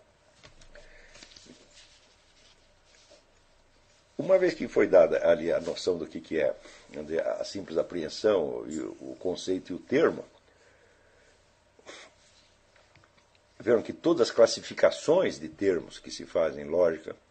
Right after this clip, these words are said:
só valem desde o ponto de vista lógico, isso é, da função que esses termos e conceitos desempenham na ordem do raciocínio.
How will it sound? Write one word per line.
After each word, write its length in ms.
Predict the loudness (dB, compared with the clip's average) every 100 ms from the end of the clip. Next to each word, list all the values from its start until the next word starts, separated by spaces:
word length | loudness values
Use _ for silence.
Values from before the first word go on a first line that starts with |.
| _ -20 -20 -20 -20 _ _
só 240 | 2 8 10
valem 500 | 10 10 8 4 -6 _ _ _ _ _ _ _ -2
desde 300 | 0 0 -2
o 40 |
ponto 220 | -2 -4
de 60 | -4
vista 260 | -4 0
lógico, 400 | 4 6 6 4
isso 200 | -8 -4
é, 120 | -4 -2
da 160 | -2 -2
função 600 | -4 -10 -6 -4 -4 -4
que 200 | -8 -6
esses 280 | -6 -8 -10
termos 320 | -8 -8 -10
e 40 |
conceitos 400 | -10 -8 -8 -10 -8
desempenham 760 | -6 -6 -8 -8 -10 -8 -12 -14 _ _ _ _ _ _
na 160 | 2 6
ordem 380 | 8 8 6 0
do 100 | 2
raciocínio. 640 | 2 -2 -6 -8 -12 -14